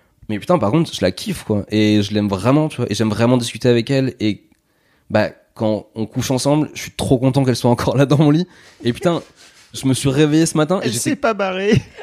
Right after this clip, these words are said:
Speaker 1: et j'étais content de la voir ce matin. Et genre, elle est encore là ce midi et je suis content de la voir ce midi, tu vois. Et putain, elle est partie deux jours, et ben, elle me manque, tu vois. Et t'es là, tu fais, bon, ok, peut-être que je me suis planté, en fait. Peut-être qu'en fait, euh,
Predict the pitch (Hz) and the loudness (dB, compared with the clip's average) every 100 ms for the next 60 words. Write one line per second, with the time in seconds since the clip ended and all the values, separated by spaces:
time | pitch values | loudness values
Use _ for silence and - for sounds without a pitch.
0 | - 175 147 160 - - 214 220 214 202 | -4 -2 0 -4 -4 -4 -2 0 0 2
1 | 190 190 190 190 190 202 202 - 135 147 | 2 0 -2 0 0 0 -2 -2 0 2
2 | 147 156 156 185 185 190 208 - - - | 2 2 2 0 0 -4 -6 -6 -8 -8
3 | 170 - 277 277 285 269 269 247 262 269 | -10 -4 0 2 2 2 0 -2 -4 0
4 | 320 302 - - - 640 - _ 320 _ | 0 0 -4 -12 -12 -16 -18 _ -20 _
5 | - - 156 151 220 190 156 156 - 156 | -20 -6 -4 -2 -2 0 0 -2 -6 -4
6 | 180 220 254 127 123 120 127 139 170 202 | -2 -2 -4 -4 -2 0 2 2 2 0
7 | 202 - - - 156 160 131 123 196 196 | 0 -6 -8 0 2 4 2 2 0 -2
8 | - 127 113 120 151 202 180 - _ _ | -4 -2 -2 -2 0 0 0 -6 _ _
9 | 135 156 175 160 127 - _ _ _ _ | -2 0 0 0 -2 -8 _ _ _ _
10 | _ - 120 175 139 131 127 151 147 160 | _ -4 0 0 -2 -6 -4 -2 0 0
11 | 156 120 117 139 143 123 127 147 127 110 | 0 0 0 0 0 -2 0 0 0 0
12 | 110 113 110 107 | 2 0 0 -2